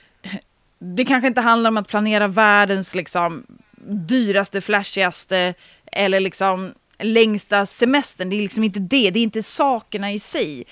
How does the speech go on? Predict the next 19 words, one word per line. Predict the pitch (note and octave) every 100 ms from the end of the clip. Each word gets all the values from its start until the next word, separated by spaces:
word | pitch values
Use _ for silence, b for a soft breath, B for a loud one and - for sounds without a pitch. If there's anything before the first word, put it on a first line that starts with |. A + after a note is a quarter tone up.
| B B
Utan | F#3+ F#3+ G3+ F#3+ G3 F#3+ F#3 E3+
där | F#3 G3+
han | F#3+ F#3+
då | F#3
säger | F#3+ F3+
så |
här, | F#3
"Men | G3+
det | G#3
barn | G#3 A#3 C#4 C4
vill | G3+
ha, | A3+ G#3+
det | D#3 D#3+
är | D4+
ju | C4
att | G3
vara | E3+ F3
mer | F3 F3 E3
vuxna." | G#3+ G3+ - -